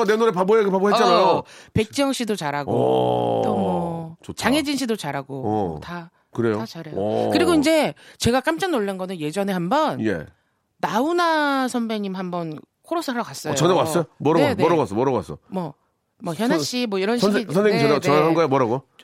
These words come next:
Speaker 1: 어,
Speaker 2: 아니.
Speaker 1: 코러스 좀 하러 오라고 누구 소개를 받았다.
Speaker 2: 아.
Speaker 1: 근데 갔는데
Speaker 2: 떨렸지, 떨렸지, 떨렸지?
Speaker 1: 안 떨렸는데요?
Speaker 2: 안 떨렸어요?
Speaker 1: 네, 갔는데
Speaker 2: 어, 나훈아 선생님 떨어-, 떨어져야 되는데, 그래도.
Speaker 1: 아,
Speaker 2: 워낙
Speaker 1: 그게 워낙 많이 보니까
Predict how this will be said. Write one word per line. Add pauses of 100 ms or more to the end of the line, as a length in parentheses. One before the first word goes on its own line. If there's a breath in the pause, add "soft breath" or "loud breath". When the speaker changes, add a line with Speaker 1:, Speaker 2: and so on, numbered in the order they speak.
Speaker 1:
어,
Speaker 2:
아니.
Speaker 1:
코러스
좀
하러
오라고
누구
소개를
받았다.
Speaker 2:
아.
Speaker 1:
근데
갔는데
Speaker 2:
떨렸지,
떨렸지,
떨렸지?
Speaker 1:
안
떨렸는데요?
Speaker 2:
안
떨렸어요?
Speaker 1:
네,
갔는데
Speaker 2:
어,
나훈아
선생님
떨어-,
떨어져야
되는데,
그래도.
Speaker 1:
아,
Speaker 2:
워낙
Speaker 1:
그게
워낙
많이
보니까